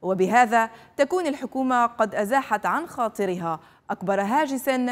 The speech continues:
يهدد بقائها. ميزانية تحمل في طياتها وعودا تبدو وردية للمجتمع العربي من ناحية، وبنودا أخرى ترسخ كابوس العنصرية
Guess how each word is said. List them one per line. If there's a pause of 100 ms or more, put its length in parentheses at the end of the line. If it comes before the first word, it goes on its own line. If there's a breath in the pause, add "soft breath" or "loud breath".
(300 loud breath)
يهدد
بقائها. (600 soft breath)
ميزانية (360)
تحمل
في
طياتها
وعودا (260 soft breath)
تبدو
وردية
للمجتمع
العربي
من
ناحية، (260 loud breath)
وبنودا
أخرى (300 soft breath)
ترسخ
كابوس
العنصرية